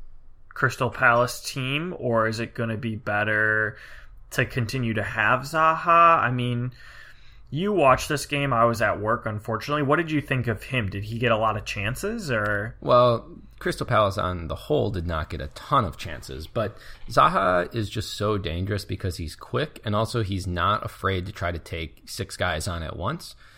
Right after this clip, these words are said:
Speaker 2: Um, Benteke is so hilarious to watch. Like, he goes from being, you watch him, you're like, "Oh my gosh, he's one of the best hold-up forwards in the league,"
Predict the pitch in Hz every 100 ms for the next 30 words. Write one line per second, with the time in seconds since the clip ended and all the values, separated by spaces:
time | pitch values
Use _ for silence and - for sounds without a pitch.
0 | - _ - 98 98 95 92 95 95 -
1 | 110 123 117 - 139 180 180 180 185 -
2 | - - - - 113 - - 120 117 113
3 | 101 80 82 82 - 85 71 69 65 -
4 | - 101 95 - - - 127 110 117 131
5 | - 117 110 104 101 104 - 101 90 98
6 | 101 92 - 135 110 101 104 85 110 92
7 | - 107 107 101 90 - 110 - 107 98
8 | 98 98 - - 101 95 92 90 85 92
9 | 90 87 98 104 92 82